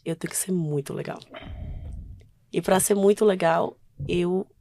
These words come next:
esqueço que eu tenho limites. Porque eu não, eu não fui ensinada pra pensar em mim.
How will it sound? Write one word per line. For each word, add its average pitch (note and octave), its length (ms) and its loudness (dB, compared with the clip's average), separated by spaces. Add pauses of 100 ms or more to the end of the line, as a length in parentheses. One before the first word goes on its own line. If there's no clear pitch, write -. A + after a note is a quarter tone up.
(200)
esqueço G#3 380 2
que A3 60 -2
eu G#3 40 -6
tenho G3+ 140 2
limites. G3 400 0
Porque - 260 -2
eu A3+ 60 2
não, A#3 120 0 (460)
eu G#3+ 80 6
não A#3+ 120 8
fui C#4+ 200 2
ensinada G3 540 8
pra E3+ 140 4
pensar F3+ 360 4
em E3+ 100 4
mim. D3 440 0